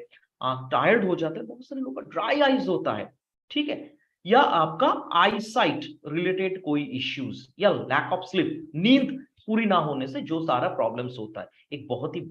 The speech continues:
बढ़िया gummy हम लोग आप लोगों के लिए लाए हैं जिसका नाम है मोदी की, that is for eye। इसका पूरा नाम है वेल Sharp Eye Gummy, Correct? Sharp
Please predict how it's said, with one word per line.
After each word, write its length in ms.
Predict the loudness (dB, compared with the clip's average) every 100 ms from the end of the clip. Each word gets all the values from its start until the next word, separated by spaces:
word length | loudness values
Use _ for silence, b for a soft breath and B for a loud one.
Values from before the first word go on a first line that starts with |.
| -6
बढ़िया 280 | -2 0
gummy 400 | 0 -2 -4 -4 -8 _ -6
हम 120 | -2
लोग 160 | -2 0
आप 220 | 0 0
लोगों 160 | -2 -4
के 60 |
लिए 160 | -4 -6
लाए 260 | -6 -6 -4
हैं 140 | -6
जिसका 300 | -8 -10 -8
नाम 380 | -8 -4 -2 -2
है 160 | -2 -6 -8 B -8
मोदी 280 | 0 2 2
की, 180 | -4 -10 -18 _ _ _ _ _
that 320 | -12 -4 -4 -4
is 120 | -8
for 180 | -10 -10 -10 -14 _ -6
eye। 200 | -2 -2 -4 _ _ _ _ -12
इसका 180 | -6
पूरा 280 | -4 4 4
नाम 280 | 4 0 0
है 80 | -4 -6 _ _ _ _
वेल 440 | 2 2 2 -6 -12
Sharp 600 | -12 -4 2 2 0 -8 -14 -6
Eye 200 | -4 -4 -10 _ -16
Gummy, 280 | -10 -10 -10 _ _ _ _
Correct? 260 | 0 0 -6 -16
Sharp 480 | -6 6 6 6 0